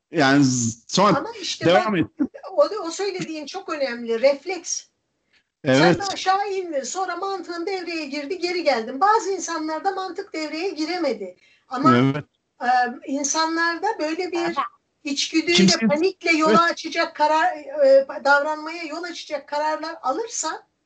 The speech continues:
Speaker 1: Evet, aynen
Speaker 2: insanlar
Speaker 1: öyle,
Speaker 2: böyle
Speaker 1: haklısın.
Speaker 2: tepki gösterir.
Speaker 1: Ve
Speaker 2: Bilmiyorum.
Speaker 1: on-,
Speaker 2: Ha, ama
Speaker 1: on-
Speaker 2: ben şunu söylüyordum. Yani işte bütün
Speaker 1: <laughs>
Speaker 2: bunlar varken bilmiyorum, ben biraz kaygılıyım açıkçası.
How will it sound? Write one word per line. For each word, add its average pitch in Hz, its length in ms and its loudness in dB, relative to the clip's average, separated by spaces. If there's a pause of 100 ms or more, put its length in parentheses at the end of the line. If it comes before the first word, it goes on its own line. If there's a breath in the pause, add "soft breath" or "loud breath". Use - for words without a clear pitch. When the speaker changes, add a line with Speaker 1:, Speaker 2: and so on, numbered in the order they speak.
(160)
Speaker 1:
Evet, 165 320 4
aynen 165 240 6
Speaker 2:
insanlar 190 260 6
Speaker 1:
öyle, 190 40 6
Speaker 2:
böyle 180 100 6
Speaker 1:
haklısın. 151 560 0
Speaker 2:
tepki - 280 -12
gösterir. 392 760 -6 (2500)
Speaker 1:
Ve 131 80 4 (100)
Speaker 2:
Bilmiyorum. - 220 6
Speaker 1:
on-, 165 340 4
Speaker 2:
Ha, - 260 -2 (260)
ama 392 120 -2
Speaker 1:
on- - 80 4
Speaker 2:
ben 180 140 8
şunu 427 280 -8
söylüyordum. 214 680 -6 (240)
Yani 359 420 -2 (220)
işte 370 220 -6
bütün - 380 4
Speaker 1:
<laughs> - 80 -12
Speaker 2:
bunlar 349 380 -6
varken 277 500 0 (960)
bilmiyorum, 320 580 -2
ben 277 340 0
biraz 277 360 0
kaygılıyım 415 540 0
açıkçası. 214 760 -10